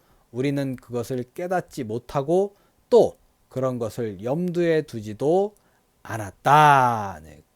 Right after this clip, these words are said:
그랬죠. 네, 지금 우리도 이런 비슷한 모습을 가지고 있지 않나라는 생각도 좀 들고 반성도 좀 하게 되고, 네, 하나님께서 뭐가 애타게 이런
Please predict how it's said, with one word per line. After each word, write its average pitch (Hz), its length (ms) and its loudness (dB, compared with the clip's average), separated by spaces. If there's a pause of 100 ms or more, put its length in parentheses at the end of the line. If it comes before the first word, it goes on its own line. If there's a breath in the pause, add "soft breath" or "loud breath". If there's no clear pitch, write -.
그랬죠. 131 800 -6
네, 80 380 -20
지금 107 340 -14 (380 soft breath)
우리도 120 420 -4
이런 120 260 -10
비슷한 - 480 -12
모습을 107 420 -12
가지고 110 440 -12
있지 101 260 -12
않나라는 98 920 -14
생각도 127 460 -12
좀 98 220 -14
들고 110 500 -6 (420 loud breath)
반성도 170 640 -6
좀 147 180 -10
하게 156 260 -10
되고, 113 640 -12
네, 107 140 -20
하나님께서 123 680 -10 (520 soft breath)
뭐가 208 380 -4
애타게 190 760 2
이런 220 360 -2